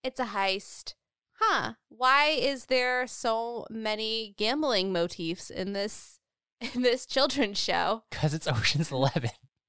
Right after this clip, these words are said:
Speaker 1: But, like, who is the audience for this episode then? Like,
Speaker 2: Well,
Speaker 1: the
Speaker 2: that's the thing.
Speaker 1: parents?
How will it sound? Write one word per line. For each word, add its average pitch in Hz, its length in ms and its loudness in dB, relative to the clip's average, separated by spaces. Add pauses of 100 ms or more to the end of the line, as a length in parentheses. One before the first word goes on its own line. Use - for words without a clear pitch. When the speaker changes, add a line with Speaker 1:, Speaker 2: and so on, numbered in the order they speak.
(100)
Speaker 1:
But, 262 120 0
like, 311 260 2
who 330 180 0
is 403 140 0
the 339 180 0
audience 262 500 4
for 208 100 0
this 190 200 -4
episode - 560 -2
then? 110 380 -2 (180)
Like, 185 160 0
Speaker 2:
Well, 180 160 0
Speaker 1:
the - 60 -14
Speaker 2:
that's 165 200 4
the - 60 -4
thing. 208 80 2
Speaker 1:
parents? - 600 2